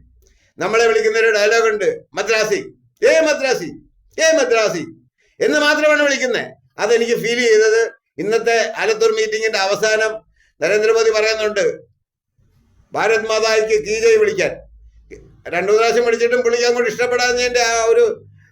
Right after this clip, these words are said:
ഭാഷയിലൊരു ഉള്ള വ്യത്യാസം നിങ്ങളത് കണ്ടാൽ മനസ്സിലാവും. അതൊരുമാതിരി അടിയാളന്മാരോട് പറയുന്ന മാതിരിയുള്ള ഭാഷയായിട്ടാണ് എനിക്ക് തോന്നിയത്.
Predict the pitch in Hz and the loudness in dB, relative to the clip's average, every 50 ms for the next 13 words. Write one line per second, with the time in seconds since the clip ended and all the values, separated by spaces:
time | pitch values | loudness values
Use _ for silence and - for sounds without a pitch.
0 | _ _ _ _ _ _ _ _ _ _ _ _ _ _ _ _ _ _ _ _ | _ _ _ _ _ _ _ _ _ _ _ _ _ _ _ _ _ _ _ _
1 | - - - - - - - - - - 202 214 214 214 240 262 262 247 240 240 | -20 -20 -20 -20 -20 -20 -20 -16 -8 -4 -2 -2 0 0 0 0 0 0 0 2
2 | 247 240 240 240 - - 196 208 220 208 196 - 240 247 240 233 233 196 - - | 2 0 0 -2 -6 -4 -2 0 0 0 -2 -2 -2 -2 0 0 -2 -4 -4 -8
3 | - - _ _ _ _ - 156 170 202 214 214 208 208 196 202 202 196 190 190 | -14 -20 _ _ _ _ -10 -6 -2 0 2 2 2 0 0 -2 -2 -2 -2 -4
4 | 180 - 160 151 123 117 104 - - - _ _ _ _ _ _ _ _ _ _ | -4 -2 -2 -2 -2 -2 -4 -8 -14 -20 _ _ _ _ _ _ _ _ _ _
5 | _ _ _ _ _ _ - - 208 254 269 262 262 277 294 302 294 285 254 - | _ _ _ _ _ _ -8 -4 -2 0 0 2 2 2 2 2 2 2 0 -2
6 | - - - _ _ _ _ _ - - 185 233 262 277 277 285 277 285 285 277 | -4 -6 -16 _ _ _ _ _ -6 -4 0 0 2 2 2 2 2 2 0 2
7 | 285 285 285 277 262 262 269 269 269 269 262 262 269 262 262 262 254 233 240 226 | 2 2 2 2 2 0 0 0 -2 -2 -2 -2 0 0 0 0 0 0 0 -2
8 | - 254 254 254 254 254 240 226 220 233 233 262 262 247 240 233 226 208 - 127 | 0 -2 0 0 0 2 2 2 0 0 -2 -2 0 2 2 2 2 2 0 0